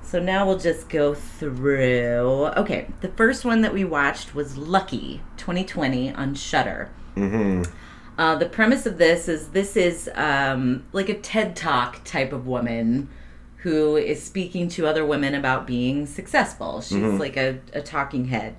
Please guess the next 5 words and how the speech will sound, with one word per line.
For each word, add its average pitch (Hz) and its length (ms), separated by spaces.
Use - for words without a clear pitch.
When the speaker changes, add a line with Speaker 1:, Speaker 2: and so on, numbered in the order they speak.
Speaker 1:
Um, 117 480
and 135 240
she 196 440
ends 151 360
up, 120 380